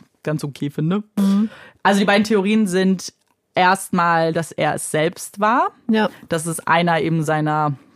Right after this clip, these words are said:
Speaker 1: weiteren kleinen, ja, die Spuren waren, weil er ja,
Speaker 2: Ja.
Speaker 1: ge-, irgendwie gesucht werden wollte. Es war ja für ihn dieses Katz-und-Maus-Spiel irgendwo. Oder, und das fand ich interessant, dass es seine Familie war. Er hat ja seiner Mutter von den Videos
Speaker 2: Ja.
Speaker 1: erzählt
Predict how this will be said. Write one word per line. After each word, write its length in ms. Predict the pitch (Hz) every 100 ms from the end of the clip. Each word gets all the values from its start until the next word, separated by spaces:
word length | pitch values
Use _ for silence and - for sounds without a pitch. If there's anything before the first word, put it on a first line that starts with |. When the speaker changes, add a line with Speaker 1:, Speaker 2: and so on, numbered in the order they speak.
| _ _ _ _ -
Speaker 1:
weiteren 580 | 165 180 180 156 160 147
kleinen, 340 | 160 160 151
ja, 180 | 156 143
die 60 | 175
Spuren 420 | - 220 254 240
waren, 300 | 208 196 196
weil 100 | 170
er 40 | 160
ja, 80 | 151
Speaker 2:
Ja. 60 |
Speaker 1:
ge-, 100 | 151 147 -
irgendwie 320 | 160 160 147
gesucht 340 | 147 165 156
werden 280 | - 139 151
wollte. 400 | 185 220 226 -
Es 100 | 180
war 80 | 175
ja 80 | 175
für 100 | 180
ihn 100 | 156
dieses 200 | 156 156
Katz-und-Maus-Spiel 840 | - 160 151 147 160 - 151 160
irgendwo. 500 | - 151 139 151 190 254 - - - - - _ _
Oder, 380 | 240 339 233 175
und 80 |
das 120 | 180 -
fand 200 | 180 175
ich 80 |
interessant, 600 | 175 165 160 - 160 196 185
dass 140 | -
es 180 | 190 -
seine 240 | 185 196
Familie 680 | - 202 220 233 233 165 135
war. 280 | - - - -
Er 100 | 160
hat 140 | 185
ja 80 | 190
seiner 260 | 175 165 156
Mutter 400 | 156 170 - 226
von 140 | 254
den 180 | 233 233
Videos 240 | 226 240 240
Speaker 2:
Ja. 60 |
Speaker 1:
erzählt 420 | 214 - 240 277